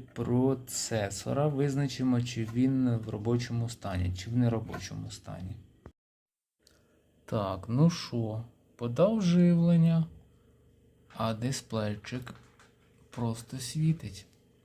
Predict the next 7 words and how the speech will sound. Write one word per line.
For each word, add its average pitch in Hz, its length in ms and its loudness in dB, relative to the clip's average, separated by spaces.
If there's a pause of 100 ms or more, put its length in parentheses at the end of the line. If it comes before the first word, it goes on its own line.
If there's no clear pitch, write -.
(1200)
М, 113 960 0 (520)
але 135 200 0
при 151 180 0
цьому 147 280 4
процесор 123 600 0
не 135 120 4
гріється. 131 720 2